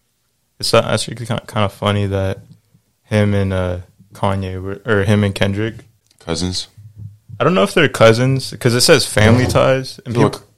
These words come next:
Speaker 1: people were saying
Speaker 2: Kanye
Speaker 1: that
Speaker 2: looks
Speaker 1: they
Speaker 2: like he's, like, older compared to Keem in that f-, like, flick.
Speaker 1: Kendrick
Speaker 2: The
Speaker 1: or
Speaker 2: album
Speaker 1: Kanye?
Speaker 2: cover? No, Kanye. I mean, wait, what?
Speaker 1: Kendrick.
Speaker 2: Kendrick in that flick, and then you see Keem looks, like, so little, and then Kanye looks like, I can't,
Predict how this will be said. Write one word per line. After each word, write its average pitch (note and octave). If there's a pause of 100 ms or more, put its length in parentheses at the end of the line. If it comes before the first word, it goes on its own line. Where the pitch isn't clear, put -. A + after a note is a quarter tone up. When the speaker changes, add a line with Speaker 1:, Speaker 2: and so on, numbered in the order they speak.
Speaker 1:
people D3
were D3
saying A2+
Speaker 2:
Kanye C3+
Speaker 1:
that A#2
Speaker 2:
looks A#2+
Speaker 1:
they A#2
Speaker 2:
like F2+
he's, F#2+
like, F#2
older F2+
compared F2+
to D#2+
Keem G2
in E2+
that E2
f-, -
like, E2+
flick. F#2
Speaker 1:
Kendrick A#2+
Speaker 2:
The -
Speaker 1:
or F2
Speaker 2:
album G2
Speaker 1:
Kanye? -
Speaker 2:
cover? A2 (800)
No, F#2+ (460)
Kanye. G2 (440)
I G2+
mean, F2+ (140)
wait, E2
what? E2+ (180)
Speaker 1:
Kendrick. G2
Speaker 2:
Kendrick F2 (420)
in F#2
that F2
flick, F2
and -
then E2+
you D#2+
see E2
Keem F#2
looks, E2
like, F2
so F2
little, E2+
and F2+
then D#2+
Kanye E2+
looks E2
like, F2
I E2+
can't, -